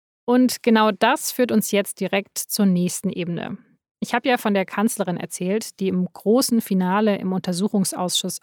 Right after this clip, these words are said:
ausgesagt hat. Und von der Staatsministerin Dorothee Bär. Aber dann wurden ja noch drei MinisterInnen und ein Staatssekretär befragt.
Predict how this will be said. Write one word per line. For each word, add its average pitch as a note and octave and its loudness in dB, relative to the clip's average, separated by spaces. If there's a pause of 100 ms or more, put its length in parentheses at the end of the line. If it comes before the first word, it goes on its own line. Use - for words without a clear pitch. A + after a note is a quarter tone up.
ausgesagt - -4
hat. - -10 (520)
Und D4 2
von A3+ 0
der G#3+ 2
Staatsministerin F#3 0 (140)
Dorothee F#3 0
Bär. - -4 (380)
Aber G3 0 (180)
dann C4 -2
wurden B3 0
ja A#3 2
noch A3 0
drei F#3 -4
MinisterInnen C4+ 0 (180)
und A3 2
ein G3+ 0
Staatssekretär F#3 -4
befragt. - -8